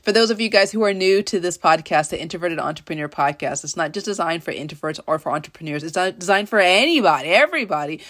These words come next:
who wants to improve how they relate to others, how they explore the world, and more importantly, how to find joy and live in peace. So if that is your vibe, that is what you're interested, make sure you hit that follow, subscribe button wherever you're listening.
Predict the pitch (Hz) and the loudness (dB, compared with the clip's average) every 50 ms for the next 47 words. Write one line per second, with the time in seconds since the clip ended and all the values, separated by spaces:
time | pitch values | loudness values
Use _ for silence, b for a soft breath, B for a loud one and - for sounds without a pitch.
0 | B B B 233 240 208 190 185 190 202 202 - - - - 202 190 185 - 160 | B B B -4 -4 -2 0 -2 -2 -2 -4 -8 -8 -6 -4 -2 -2 -2 -2 -4
1 | 170 - - - 190 180 180 175 190 - - 156 160 170 175 170 170 165 160 156 | -10 -12 -10 -6 -4 -4 -4 -4 -6 -2 0 2 2 2 0 -2 -4 -4 -4 -6
2 | 151 151 160 156 - 156 - - 156 156 160 156 147 147 147 - - 156 156 160 | -6 -6 -8 -8 -10 -10 -6 -6 -6 -4 -4 -6 -6 -6 -8 -6 -2 0 0 0
3 | 165 160 165 160 156 156 156 - - 170 156 - - - - - 170 165 170 175 | 0 -2 -4 -4 -4 -6 -8 -8 -10 -10 -10 -10 -12 -12 -10 -8 -6 -4 -4 -2
4 | 165 160 151 143 156 160 165 160 139 143 147 147 160 175 165 151 - - - 165 | -2 -4 -6 -4 -6 -6 -6 -6 -8 -10 -10 -8 -6 -6 -6 -8 -10 -12 -12 -10
5 | 160 151 147 143 143 147 156 151 147 147 - - 165 156 B B B B B - | -10 -8 -10 -10 -4 -2 -2 -2 -2 -4 -10 -10 -10 -10 B B B B B -2
6 | - 156 156 160 165 165 - 180 156 151 151 147 143 147 151 147 147 156 147 147 | 0 0 0 0 -2 -6 -6 -6 -6 -6 -6 -6 -6 -8 -8 -8 -8 -10 -12 -12
7 | - - 156 139 143 - - - 160 147 - 180 165 - - 180 185 208 196 196 | -12 -12 -10 -10 -10 -8 -6 -6 -6 -4 -4 -8 -6 0 0 0 0 0 -2 -4
8 | 196 - 170 170 175 175 185 190 170 151 151 139 135 120 - - - - - B | -6 -6 -8 -6 -4 -2 -2 -2 -2 0 0 0 0 0 -4 -6 -12 -14 -16 B
9 | B B B - 170 175 180 185 170 170 185 180 160 180 170 - - 156 165 160 | B B B 2 2 2 2 0 -4 -4 -6 -4 -2 -4 -6 -6 -6 -10 -10 -8
10 | - 180 160 - - - 147 143 139 147 165 170 175 - - - 190 185 180 175 | -8 -8 -8 -8 -8 -8 -8 -8 -8 -6 -6 -6 -6 -8 -4 -2 -2 -2 -2 -4
11 | 170 165 151 190 160 156 - 160 151 151 - - 151 143 143 156 160 165 - 165 | -8 -8 -6 -8 -8 -4 -2 -4 -4 -4 -4 -2 -2 0 0 -2 -4 -6 -8 -10
12 | 151 - - 156 147 151 151 147 143 143 143 139 - B B B B - 175 180 | -10 -6 -2 0 0 0 0 -2 -4 -4 -4 -8 -12 B B B B -2 0 2
13 | 190 202 208 226 240 233 220 202 180 170 170 - - 151 151 147 143 | 2 2 2 0 0 0 2 2 2 0 -2 -4 -8 -8 -8 -8 -10